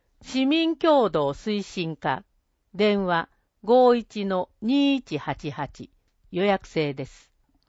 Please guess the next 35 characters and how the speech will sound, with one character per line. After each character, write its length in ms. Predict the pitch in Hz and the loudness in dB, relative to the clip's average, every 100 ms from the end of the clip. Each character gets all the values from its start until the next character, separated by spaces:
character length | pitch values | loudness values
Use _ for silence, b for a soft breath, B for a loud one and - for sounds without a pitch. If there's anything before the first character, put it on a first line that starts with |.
| _ _ _ _ _ _ | _ _ _ _ _ _
ハ 200 | 247 247 | 2 4
ロ 320 | 349 359 349 | 4 4 4
ー 20 | |
ワ 180 | 330 254 | 4 2
ー 60 | |
ク 300 | - - 156 _ | 0 -8 -12 _
長 280 | 330 339 285 | 0 0 0
期 120 | 185 | -4
療 320 | 170 240 262 | 0 2 4
養 260 | 262 233 165 | 2 2 0
者 220 | - 123 | -2 -4
就 340 | - 247 262 | -4 -4 -4
職 280 | 247 233 233 | -2 -4 -4
相 320 | - 196 156 | -4 -2 -2
談。 340 | 135 131 151 175 _ _ _ _ _ _ _ | -4 -10 -12 -18 _ _ _ _ _ _ _
木 340 | 208 220 - 294 | 0 0 0 0
曜 280 | 269 196 139 | 2 2 0
日、 220 | 131 - _ _ _ _ - | -8 -16 _ _ _ _ -6
十 320 | 240 339 339 | 0 2 2
一 220 | 320 311 | 0 -4
時 140 | 233 196 | -4 -2
か 160 | 151 | 0
ら 160 | 139 - | 0 -2
十 300 | 190 214 214 | -2 0 0
六 300 | 185 - 156 | -2 -4 -12
時。 200 | - - _ _ _ _ _ _ | -14 -20 _ _ _ _ _ _
患 300 | 277 311 320 | 2 4 4
者 140 | 311 302 | 2 2
総 340 | 294 294 285 | 2 4 4
合 300 | 277 262 247 | 4 4 2
支 200 | - 247 | -2 2
援 240 | 247 233 | 4 4
セ 200 | 220 214 | 0 -2
ン 100 | 175 | -4
タ 420 | 143 143 139 131 | -4 -4 -4 -6